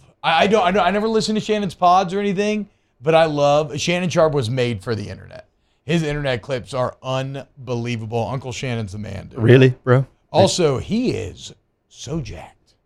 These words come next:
Speaker 1: still to this day. Um, he's on the, on the list of people in the, in the talking head space that you would not wanna fight. Find me someone more badass than Shannon Sharp. And it can't be like Daniel Cormier or something. You can't just go, like, U F C fighter.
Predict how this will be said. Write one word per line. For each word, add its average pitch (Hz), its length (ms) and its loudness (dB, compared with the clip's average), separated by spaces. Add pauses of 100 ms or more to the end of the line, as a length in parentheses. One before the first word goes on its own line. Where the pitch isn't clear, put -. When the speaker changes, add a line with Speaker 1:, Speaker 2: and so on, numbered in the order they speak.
(160)
Speaker 1:
still - 320 -12
to 85 100 -16
this - 240 -18
day. - 300 -18 (580)
Um, 123 440 -10
he's 156 300 -6
on 160 160 0
the, 143 60 -4
on 156 120 0
the 151 140 -2
list 156 340 -4
of 151 180 -8
people 165 520 -4
in 151 240 -6
the, 123 420 -2 (500)
in 147 120 -4
the 135 140 -2
talking 147 460 0
head 139 280 -2
space 165 400 -6
that 147 80 -4
you 139 160 -2
would 131 120 0
not 127 260 0
wanna 143 180 -2
fight. 135 420 -2 (320)
Find 156 260 2
me 156 80 -2
someone 139 420 -2
more 123 180 0
badass 113 500 -2
than 117 100 -10
Shannon - 260 -10
Sharp. 101 180 -8
And 165 80 -2
it 170 80 0
can't 185 220 0
be 180 100 -2
like 156 160 0
Daniel 135 280 -4
Cormier 104 400 -6
or 80 40 -16
something. 92 260 -20
You 127 60 -12
can't 131 220 -8
just 123 160 -10
go, 127 140 -2
like, 104 180 -2
U 104 160 -6
F 87 100 -8
C - 200 -10
fighter. - 340 -20